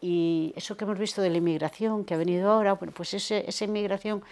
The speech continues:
la primera fue al inicio de los años cincuenta. Y como digo, era inmigración de otras regiones, sobre todo de Andalucía. Y también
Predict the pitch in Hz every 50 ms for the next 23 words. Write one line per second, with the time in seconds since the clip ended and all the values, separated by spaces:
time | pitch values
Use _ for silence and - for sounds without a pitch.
0 | - - - - - - 170 - 160 180 196 214 214 214 202 - - 214 214 202
1 | 180 175 165 147 151 151 147 151 151 160 160 185 180 - 202 185 170 147 147 -
2 | 156 151 151 147 - 143 127 123 - 165 165 175 - 131 - - _ _ _ _
3 | _ _ _ _ _ - 175 180 - - 135 131 135 139 143 147 147 156 160 165
4 | 160 147 139 135 127 135 131 - 160 160 165 156 - - - 139 127 135 131 -
5 | - 139 139 143 139 - 127 120 117 - 139 139 135 131 131 123 123 123 127 -
6 | - 143 131 135 - _ _ - - - - - - - - - _ _ _ _
7 | - - - _ - 139 - - 120 120 143 160 170 180 180 156 -